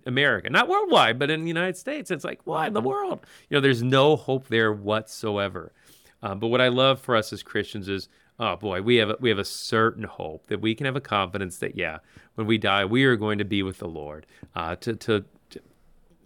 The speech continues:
to live as Christ, to die is gain, as, as Paul puts it. And certainly at Christ's return, we, he's gonna take us,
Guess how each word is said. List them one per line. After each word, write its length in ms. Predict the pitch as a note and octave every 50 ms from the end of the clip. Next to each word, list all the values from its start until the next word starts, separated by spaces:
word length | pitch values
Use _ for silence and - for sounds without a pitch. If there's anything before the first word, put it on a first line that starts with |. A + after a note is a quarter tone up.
| _ -
to 100 | - C3
live 200 | A#2+ D#3 G3 F#3
as 100 | F#3+ C#3
Christ, 320 | - - E3 E3 D#3+ - -
to 60 | C3
die 260 | A#2 B2+ A#2+ B2 C3
is 200 | B2+ B2 A#2 G2+
gain, 340 | F#2+ G2 E2 - D#2 D#2+ F2
as, 160 | F2 F2+ -
as 140 | - G2+ F2
Paul 240 | - - - G2+ F#2+
puts 280 | - - F#2 F2 - -
it. 80 | F#2 F2+
And 120 | F#2 F#2 - _ - _ -
certainly 300 | A2+ - C#3 C3 A#2 A#2
at 60 | G#2+
Christ's 300 | - - C3 B2 A#2 -
return, 400 | - A2 - - A2+ G#2 F#2+ F#2+
we, 120 | G2 A2 A2
he's 180 | A2+ A2 G2
gonna 180 | F#2+ A2 G2+ F#2
take 280 | - - G#2 F#2+ F2 F#2+
us, 200 | F#2 F2+ -